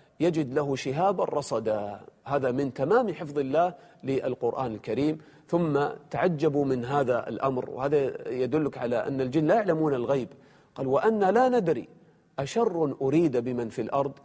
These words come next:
أم أراد بهم ربهم رشدا." يعني هذا الذي حصل، هل هو شر كثرة الشهب؟ هل هو شر أريد بمن في الأرض وعذاب سينزل عليهم؟ أم أراد بهم ربهم رشدا؟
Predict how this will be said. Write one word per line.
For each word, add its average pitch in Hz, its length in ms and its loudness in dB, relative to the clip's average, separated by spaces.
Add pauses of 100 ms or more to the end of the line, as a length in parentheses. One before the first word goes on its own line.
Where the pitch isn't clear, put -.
(240)
أم 135 220 0
أراد 117 400 0
بهم 117 280 -4
ربهم 131 460 0
رشدا." 101 420 -4 (340)
يعني 135 160 -2
هذا 196 160 2
الذي 147 280 0
حصل، 131 340 -4 (640)
هل 180 180 2
هو 180 180 4
شر 214 380 -2 (840)
كثرة 175 380 0
الشهب؟ 139 400 0 (420)
هل 160 160 2
هو 170 140 8
شر 190 240 2
أريد 151 380 4
بمن 143 300 2
في 135 120 -6
الأرض 151 300 -2 (140)
وعذاب 131 380 2
سينزل 139 400 -2
عليهم؟ 147 460 2 (400)
أم 151 180 2
أراد 196 520 4
بهم 175 340 2
ربهم 151 460 0
رشدا؟ 127 500 -2